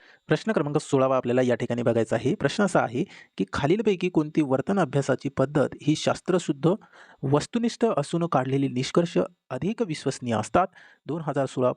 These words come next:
पुनर्परीक्षा पेपर एक मध्ये विचारलेला हा प्रश्न आहे. या प्रश्नाचं उत्तर आपल्याला पर्याय डी मध्ये पाहायला मिळतो, वरील सर्व. आता पहा, पद्धत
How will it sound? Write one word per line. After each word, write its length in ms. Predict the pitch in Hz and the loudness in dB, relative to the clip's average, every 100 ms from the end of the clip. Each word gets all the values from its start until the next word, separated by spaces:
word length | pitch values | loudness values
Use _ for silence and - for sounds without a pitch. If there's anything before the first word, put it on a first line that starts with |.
| _ | _
पुनर्परीक्षा 720 | 165 180 196 196 147 127 - 131 | -6 -2 -2 0 0 -2 0 0
पेपर 300 | - 120 123 | 2 0 2
एक 240 | 135 190 | 2 2
मध्ये 220 | 147 131 | 0 0
विचारलेला 380 | 117 - 120 113 110 | 0 0 0 0 0
हा 60 | |
प्रश्न 260 | 113 107 135 | -2 -2 0
आहे. 220 | 143 165 - - - | 2 0 0 -10 -4
या 160 | 143 202 | 0 0
प्रश्नाचं 360 | 196 180 160 | -2 -4 -2
उत्तर 200 | 147 - | -2 2
आपल्याला 260 | 139 131 123 | 0 2 0
पर्याय 380 | - 123 127 127 | 2 2 2 2
डी 140 | 165 | 2
मध्ये 180 | 208 160 | 2 2
पाहायला 280 | 143 131 123 | 2 0 -2
मिळतो, 280 | 120 147 135 | -2 0 2
वरील 280 | 117 123 - | 2 0 -4
सर्व. 340 | - - 110 107 - - - | -4 0 0 -2 -6 -6 0
आता 140 | 226 | 2
पहा, 160 | 214 233 | 2 0
पद्धत 340 | 160 151 | -2 2